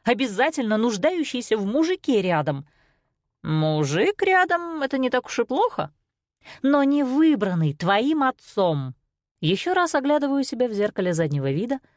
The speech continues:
и провожу холодными ладонями по раскрасневшимся щекам. Если сегодня все пойдет не по плану,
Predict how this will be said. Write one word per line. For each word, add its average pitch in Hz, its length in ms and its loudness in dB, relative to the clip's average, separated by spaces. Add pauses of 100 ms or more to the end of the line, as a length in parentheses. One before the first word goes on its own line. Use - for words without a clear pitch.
(140)
и 254 80 0
провожу 285 380 2
холодными 277 500 0
ладонями 240 540 -2
по 220 200 0
раскрасневшимся 180 880 -6
щекам. 139 500 -4 (840)
Если 311 480 2
сегодня 220 720 0
все 175 200 -2
пойдет 170 360 0
не 175 120 -2
по 143 180 0
плану, 320 560 -2